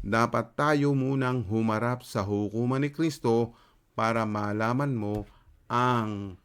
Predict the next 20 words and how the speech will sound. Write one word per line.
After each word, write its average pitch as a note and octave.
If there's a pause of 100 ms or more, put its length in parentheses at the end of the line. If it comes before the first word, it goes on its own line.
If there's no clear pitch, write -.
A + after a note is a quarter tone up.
(300)
kaligtasan. F2+
Ngayon, D3
basahin C#3+
po C#3+
natin C3+
yung A2+ (560)
sulat F3+
ni E3
Apostol B2
Pablo C3
sa A#2
ikalawang A2+
Korinto B2+
chapter G#2
five, G2+
verse G#2
ten. B2 (240)
Para F#2+
maintindihan B2+
mo, D3